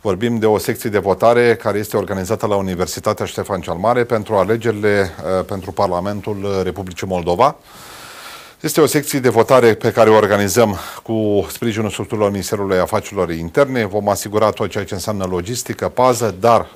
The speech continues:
gestiunea în secția de votare, în mod evident, o fac, uh, vecinii noștri moldoveni. Uh, sigur, uh, primul lucru care l-am făcut, uh, am vrut să văd câți, uh, moldoveni sunt în Suceava.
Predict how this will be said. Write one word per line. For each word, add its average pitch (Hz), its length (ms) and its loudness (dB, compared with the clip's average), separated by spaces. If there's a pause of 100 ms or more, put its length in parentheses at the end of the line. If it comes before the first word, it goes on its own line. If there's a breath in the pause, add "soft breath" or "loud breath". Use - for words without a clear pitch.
(120)
gestiunea 104 560 -4
în 147 220 4
secția 101 360 -4
de 92 80 -2
votare, 98 340 2
în 98 60 -2
mod 101 160 0
evident, 92 340 -4
o 85 40 -6
fac, 101 300 -6
uh, 87 300 -4 (680 loud breath)
vecinii 92 340 -6
noștri 104 280 -6
moldoveni. 90 520 -2 (500 loud breath)
Uh, 127 100 -2 (400)
sigur, 143 340 2
uh, 127 220 6
primul 135 260 -2
lucru 131 200 -2
care 120 220 4
l-am 113 180 4
făcut, 113 440 -4
uh, 131 240 2
am 120 520 -2
vrut 135 200 -2
să - 120 -2
văd 131 180 -2
câți, - 440 -6
uh, 131 180 4
moldoveni 117 460 4
sunt 127 220 -6
în 131 80 -4
Suceava. 107 420 0